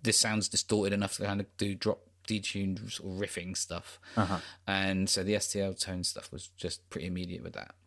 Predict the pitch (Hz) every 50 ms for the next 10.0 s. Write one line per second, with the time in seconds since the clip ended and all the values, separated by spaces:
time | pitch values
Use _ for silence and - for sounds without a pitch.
0 | _ - - 127 123 127 123 120 117 117 - 120 104 98 95 95 107 104 104 98
1 | 95 95 - - 98 - 101 98 92 85 92 92 95 98 98 95 98 98 101 101
2 | 98 98 87 98 98 92 - - - 143 135 - - 135 127 - 123 - - -
3 | 139 127 123 123 123 123 123 120 120 - - - - - - - - 110 107 104
4 | 101 101 98 98 98 98 98 98 98 95 104 - - 131 151 160 135 117 107 123
5 | 123 143 170 170 101 - - - - 113 104 127 139 - - - - 135 131 131
6 | 117 101 101 98 - 120 123 113 - - - _ 110 104 98 - - 101 92 -
7 | 95 92 92 90 87 87 85 87 87 85 85 - 95 98 98 90 104 - - 120
8 | 117 107 - 101 110 98 101 95 101 90 - - 110 104 101 92 - - - 107
9 | 104 - - - - 76 - - - - 117 117 - - - - 82 82 82